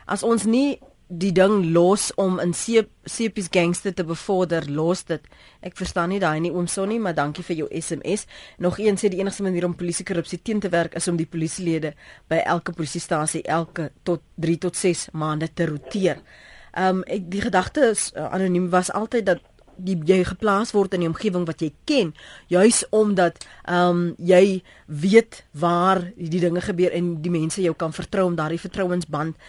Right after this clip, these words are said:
eh, te be-, te, te ver-, bevestig. Ek dink dit was die aanvanklike rede. Ek weet nie of dit gaan werk as jy die hele tyd die polisie gaan roteer nie.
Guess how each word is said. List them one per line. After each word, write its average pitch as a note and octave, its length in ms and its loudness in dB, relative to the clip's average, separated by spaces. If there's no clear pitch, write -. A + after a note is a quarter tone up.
eh, E3 260 -2
te F#3 100 -4
be-, D#3+ 280 -4
te, E3 220 0
te D#3 360 -4
ver-, D#3 280 -2
bevestig. E3+ 560 0
Ek F3 120 -8
dink G3 180 2
dit G3 180 2
was G3 160 -2
die F3+ 220 -2
aanvanklike F#3+ 540 -4
rede. D#3+ 340 -2
Ek D#3+ 140 -8
weet F3+ 160 -4
nie A#3+ 60 0
of G3+ 60 -2
dit - 240 -10
gaan F3 200 -2
werk D#3+ 320 0
as E3 120 -4
jy E3 120 -2
die D#3+ 120 -2
hele D#3+ 160 -2
tyd F3 140 -2
die E3 100 -6
polisie D3+ 340 -6
gaan D#3+ 200 -4
roteer G3 560 0
nie. C#3+ 160 -6